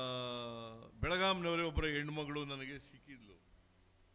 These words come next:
ಹೋದ್ ಸಾರಿ ಸಿಕ್ಕಿ, ಹೋದ್ ಸಾರಿ ಬಂದಿದ್ದಾಗ ಸಿಕ್ಕಿದ್ಲು.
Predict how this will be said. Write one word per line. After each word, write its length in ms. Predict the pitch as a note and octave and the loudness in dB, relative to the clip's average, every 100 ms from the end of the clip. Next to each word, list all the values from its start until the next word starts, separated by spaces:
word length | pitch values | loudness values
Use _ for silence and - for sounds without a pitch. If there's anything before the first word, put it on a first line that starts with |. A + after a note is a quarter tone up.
| - - - - - - | -20 -20 -20 -20 -20 -12
ಹೋದ್ 180 | C3+ D3 | -8 -4
ಸಾರಿ 320 | D3+ C#3+ C3 | -2 0 -2
ಸಿಕ್ಕಿ, 300 | C3 A#2+ C3+ | -6 -12 -10
ಹೋದ್ 200 | B2+ C3+ | -10 -10
ಸಾರಿ 180 | C3 B2 | -10 -10
ಬಂದಿದ್ದಾಗ 500 | A#2+ A#2+ A2+ A#2 B2 | -12 -12 -12 -12 -12
ಸಿಕ್ಕಿದ್ಲು. 600 | - G#2+ A2+ F2+ D#2 | -16 -18 -18 -18 -18